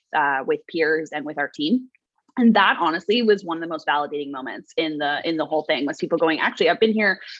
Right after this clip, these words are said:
forty-eight hours <laughs> and I already feel so, so sure that this was such a good call. And I've come away with, like, answers to problems, like, serious things I'm gonna go integrate into my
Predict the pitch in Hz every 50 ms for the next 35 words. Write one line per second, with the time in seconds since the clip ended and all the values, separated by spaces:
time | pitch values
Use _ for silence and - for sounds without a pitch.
0 | - _ 240 247 269 269 262 240 226 220 180 160 147 - - - - - - 254
1 | 254 - - - - _ 175 208 202 190 190 175 131 160 170 180 190 170 180 202
2 | - _ 190 190 175 165 165 160 160 - _ _ - 170 160 160 160 156 156 160
3 | 160 156 - _ _ _ - - 185 170 160 160 165 160 - - - 208 170 139
4 | 135 - - - 151 143 151 - - - 156 - - 143 - - 156 - 156 -
5 | - - 147 139 151 151 147 147 147 - - 160 151 151 147 131 143 143 143 156
6 | 151 _ - 147 131 - - 175 185 190 190 - - 190 185 - - 180 - -
7 | 139 139 151 - 143 - - - - - - - - 185 180 170 170 165 - 165
8 | 160 160 156 151 147 151 143 139 - 147 135 - - 139 131 - - - 139 -
9 | - - 139 143 - - 135